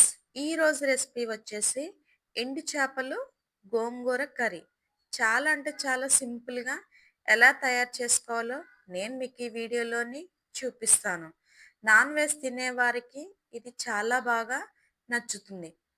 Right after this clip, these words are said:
ఒక్కసారి ట్రై చేయండి. ఫ్రెండ్స్, ఎండు చేపల్ని కాస్త లైట్గా వేయించుకొని తల తీసేసి వాటి మొత్తాన్ని కూడా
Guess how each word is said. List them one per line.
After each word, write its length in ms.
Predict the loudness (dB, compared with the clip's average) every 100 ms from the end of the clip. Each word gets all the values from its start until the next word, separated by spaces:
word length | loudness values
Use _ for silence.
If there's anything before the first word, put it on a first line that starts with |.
| _ -20
ఒక్కసారి 640 | -16 -2 0 2 0 0 -6 _ _ _ _ _
ట్రై 160 | 4 4 2
చేయండి. 520 | -4 -4 -6 -12 -20 _ _ _ _ _ _ _ _ _ _ _ _ -20 -20 -20 _
ఫ్రెండ్స్, 440 | 4 6 6 8 6 6 -4
ఎండు 280 | -6 -6 -6
చేపల్ని 640 | -2 0 -2 -4 -6 -6 -10 _ _
కాస్త 460 | -2 2 4 4 2 2
లైట్గా 480 | 2 2 0 2 2
వేయించుకొని 880 | 2 0 -4 -8 -6 -4 -4 -6 -12 _ _ -20 _ _ 2
తల 180 | 2 2
తీసేసి 680 | -2 0 2 6 6 6 -2 -10 _ _
వాటి 340 | -6 2 2 2
మొత్తాన్ని 500 | -10 -8 -2 -2 -2 -8 -4
కూడా 200 | -2